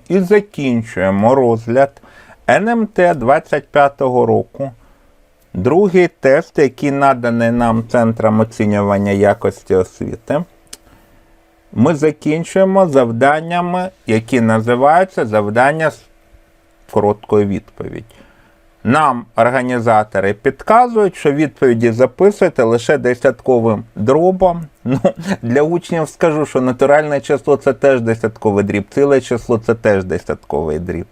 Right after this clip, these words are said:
Тобто серед відповідей може бути натуральні числа, цілі числа, десяткові дроби.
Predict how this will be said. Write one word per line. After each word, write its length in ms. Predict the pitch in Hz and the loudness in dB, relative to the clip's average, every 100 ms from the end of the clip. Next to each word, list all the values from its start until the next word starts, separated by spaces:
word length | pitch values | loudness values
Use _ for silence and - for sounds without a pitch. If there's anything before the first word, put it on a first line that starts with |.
| - - 208 180 - | -20 -20 -18 -8 -2
Тобто 400 | 160 - - 170 | -2 -2 -2 0
серед 360 | 147 156 160 | 0 0 0
відповідей 680 | 180 262 262 208 180 156 160 | -2 -6 -2 0 2 2 0
може 360 | 165 165 139 139 | 2 0 2 0
бути 480 | 127 123 113 - - | 0 -4 -2 -4 -4
натуральні 680 | - 123 - 202 254 269 226 | -4 -4 0 2 2 2 -4
числа, 440 | 196 196 180 - 117 | -2 0 0 0 -2
цілі 360 | - 220 208 | 0 2 2
числа, 400 | 170 156 135 131 | 0 -4 -4 -2
десяткові 640 | 104 117 147 - 202 208 175 | -2 -2 -4 -2 0 2 2
дроби. 360 | 156 160 143 | 0 0 -2